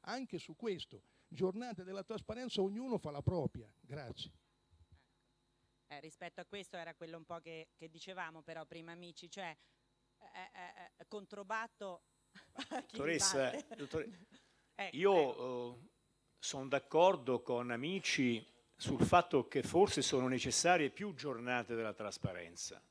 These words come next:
Speaker 3: e su questo noi ci impegniamo perché, ripeto, noi non è che dobbiamo, vogliamo, però credo invece sia utile che tutte le amministrazioni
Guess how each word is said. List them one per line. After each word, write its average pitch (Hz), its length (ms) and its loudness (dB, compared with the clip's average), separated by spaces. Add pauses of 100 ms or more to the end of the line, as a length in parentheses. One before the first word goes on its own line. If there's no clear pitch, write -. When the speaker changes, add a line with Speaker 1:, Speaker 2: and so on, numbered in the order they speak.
(140)
Speaker 3:
e - 200 -16
su - 260 -10
questo 165 800 0 (640)
noi 135 260 2
ci - 160 0
impegniamo 151 960 4 (1200)
perché, 127 340 0
ripeto, 131 1080 2
noi 127 240 -4
non 127 100 -4
è 135 80 0
che 120 160 -4
dobbiamo, 107 580 -2
vogliamo, 95 840 -4 (280)
però 202 340 8
credo 180 340 4
invece 151 360 2
sia 143 320 4
utile 127 680 -2 (100)
che - 280 -12
tutte 175 360 -4
le 117 80 -2
amministrazioni 101 1200 -10